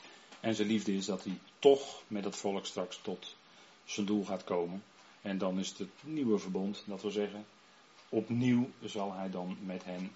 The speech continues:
in het huwelijk gaan treden. Ze zullen eerst de bruid zijn. "Ik zal u mij, hè, verloven." In, dat staat in Hosea. En dan zullen zij opnieuw met hem in het nieuwe verbond. En de naam zegt het al, hè, nieuw verbond. Het oude verbond was het eerste huwelijk.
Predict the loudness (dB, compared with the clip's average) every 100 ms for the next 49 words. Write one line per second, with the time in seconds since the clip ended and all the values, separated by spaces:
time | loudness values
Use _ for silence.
0 | -10 -10 -10 -10 -6 -6 -6 -10 -8 -8
1 | -8 -12 -14 -10 -8 -6 -8 -6 -4 -4
2 | -4 -6 -8 -10 -16 -20 -20 -18 -12 -10
3 | -8 -8 -10 -12 -12 -12 -14 -20 -20 -20
4 | -20 -20 -14 -6 -6 -4 0 6 6 6
5 | 2 -6 -12 -20 -20 -8 -4 -4 -6 -8
6 | -6 -6 -6 -6 -4 0 0 0 -2 -8
7 | -20 -20 -20 -20 -20 -16 -8 -4 -2 -2
8 | -4 -4 -4 -4 -4 -6 -10 -4 0 2
9 | 0 -4 -10 -10 -8 -8 -8 -10 -4 0
10 | 0 0 -4 -6 -8 -14 -16 -12 -8 -6
11 | -6 -8 -12 -10 -8 -8 -10 -4 -2 -2
12 | -2 -8 -8 -4 -2 -2 -2 -4 -4 -6
13 | -8 -4 -4 -2 -2 -2 -6